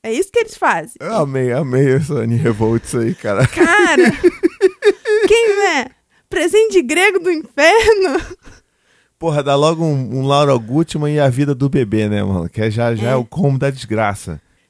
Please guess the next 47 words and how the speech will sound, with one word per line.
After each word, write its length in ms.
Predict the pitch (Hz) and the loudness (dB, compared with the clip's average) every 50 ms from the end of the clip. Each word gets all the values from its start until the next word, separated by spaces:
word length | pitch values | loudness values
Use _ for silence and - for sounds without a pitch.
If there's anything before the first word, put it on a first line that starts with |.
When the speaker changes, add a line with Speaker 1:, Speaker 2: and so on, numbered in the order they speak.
| _ - | _ -6
Speaker 1:
Hum. 80 | 233 | -4
Speaker 2:
Passando 380 | 214 131 117 - - 143 143 139 | -2 -2 -2 -2 -4 -4 -2 -4
essa, 320 | 123 - 131 123 113 101 | -4 -2 -2 -2 -2 -2
é, 100 | 107 - - | -4 -4 -4
o 140 | - 113 110 110 - | -2 -2 0 2 2
ódio. 400 | 107 107 - - 359 - 262 214 - _ _ _ _ | 2 2 2 2 2 0 0 -2 -6 _ _ _ _
Speaker 1:
<laughs> 220 | _ _ _ _ | _ _ _ _
Mas 300 | 277 269 254 262 262 262 | -8 -6 -6 -4 -4 -4
aí, 200 | 247 240 254 262 | -4 -4 -4 -6
assim, 460 | 277 - - 339 302 269 240 214 214 - _ _ _ _ _ _ _ - | -6 -6 -8 -6 -6 -6 -6 -6 -8 -12 _ _ _ _ _ _ _ -6
A 100 | 220 220 | -6 -6
tera-, 260 | - 302 247 247 247 | -4 -6 -8 -6 -6
no, 200 | 247 233 254 302 | -6 -8 -8 -8
no 220 | 302 262 247 330 | -8 -8 -8 -6
geral, 500 | 302 339 320 262 226 214 226 277 330 320 | -6 -6 -6 -4 -4 -2 -2 -2 -2 -2
juntando 460 | 240 254 240 233 233 277 233 233 240 | -4 -4 -6 -6 -6 -6 -4 -4 -4
todas 240 | 233 262 220 214 - | -4 -6 -8 -8 -10
essas 180 | - 226 - - | -12 -12 -12 -10
coisas, 320 | - 302 294 269 233 285 | -6 -6 -4 -4 -4 -4
né, 80 | 262 - | -4 -4
a 120 | - - 240 | -6 -8 -8
terapia 680 | 175 233 233 269 269 - _ - 277 262 294 339 349 | -8 -6 -6 -6 -6 -8 _ -10 -10 -8 -8 -8 -10
que 160 | - _ 370 | -10 _ -18
foi, 680 | 339 - - - - - - - - 277 247 247 247 240 - _ _ | -18 -16 -18 -18 -18 -18 -20 -16 -12 -10 -8 -8 -8 -10 -14 _ _
que 100 | - 254 | -12 -8
me 120 | 247 247 | -8 -8
fez 220 | - - 202 214 208 | -8 -8 -8 -8 -8
olhar 240 | 226 208 202 214 | -8 -8 -8 -10
pra 200 | - - 233 220 208 | -10 -10 -10 -10 -10
dentro 500 | 202 208 190 190 196 196 220 - - 269 | -10 -12 -12 -10 -12 -12 -14 -14 -14 -16
e 20 | |
me 80 | 277 294 | -16 -14
fez 200 | - - 277 - | -14 -14 -14 -12
sair 460 | - 339 - 466 - - 381 330 285 | -10 -10 -12 -10 -8 -8 -6 -6 -6
desse 320 | 226 220 208 - - - 110 | -6 -8 -8 -10 -10 -8 -4
Speaker 2:
Sim, 340 | 113 110 120 135 151 165 160 | -4 -2 -2 -2 -2 -4 -6
sim. 400 | - - 110 113 123 139 143 - _ _ | -6 -8 -10 -8 -8 -10 -12 -14 _ _
Speaker 1:
desse 260 | 202 - 233 - - 302 | -6 -6 -6 -6 -6 -8
limbo 300 | 233 226 226 220 233 233 | -6 -6 -6 -6 -6 -8
que 80 | 233 | -10
eu 40 | 220 | -10
tava 260 | - 240 220 226 233 - | -8 -8 -6 -6 -8 -8
patinando, 680 | - 220 214 - - 339 370 403 381 320 269 233 220 | -8 -8 -8 -8 -8 -8 -6 -6 -6 -4 -4 -4 -4
de 180 | 208 220 233 - _ | -6 -8 -10 -10 _
buscar 520 | 202 196 240 254 - - - - 226 226 | -8 -6 -6 -6 -6 -6 -6 -6 -6 -4
essa 200 | 269 - - 277 277 | -4 -6 -6 -6 -4
mãe 440 | 277 233 226 208 208 208 233 320 | -2 0 0 0 -2 -4 -6 -8